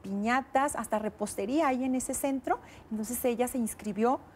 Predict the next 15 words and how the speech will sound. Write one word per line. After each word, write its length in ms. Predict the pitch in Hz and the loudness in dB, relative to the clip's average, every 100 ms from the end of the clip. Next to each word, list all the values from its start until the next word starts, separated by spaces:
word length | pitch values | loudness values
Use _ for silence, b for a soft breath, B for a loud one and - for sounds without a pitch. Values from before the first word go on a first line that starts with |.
| B B - | B B -10
y 120 | - 220 | 0 2
aprendió. 680 | 220 226 226 220 254 311 | 2 4 4 4 4 2
Entonces 280 | 262 254 269 | 2 -2 -2
ella 180 | 285 294 | 2 4
le 120 | 294 | 4
hizo 220 | 269 254 302 | 2 0 -4
su 160 | - | 0
vestuario 520 | 233 220 - 247 294 311 | 0 0 2 2 2 0
a 60 | |
su 180 | 277 233 | -2 0
nieto, 540 | 220 226 262 262 320 - B B B | 2 2 2 2 0 0 B B B
le 280 | 214 233 226 | 4 4 4
elaboró 420 | 233 226 220 226 | 4 4 2 2
sus 220 | - 339 | 0 -4
piñatas 760 | - 233 240 254 247 349 494 - | 0 2 4 4 2 0 0 -6